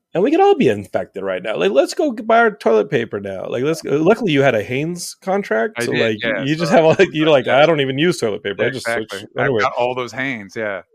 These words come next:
Speaker 1: But, uh, I think the project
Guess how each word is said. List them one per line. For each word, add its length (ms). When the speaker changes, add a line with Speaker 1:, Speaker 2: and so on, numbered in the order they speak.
Speaker 1:
But, 340
uh, 440
I 100
think 420
the 140
project 840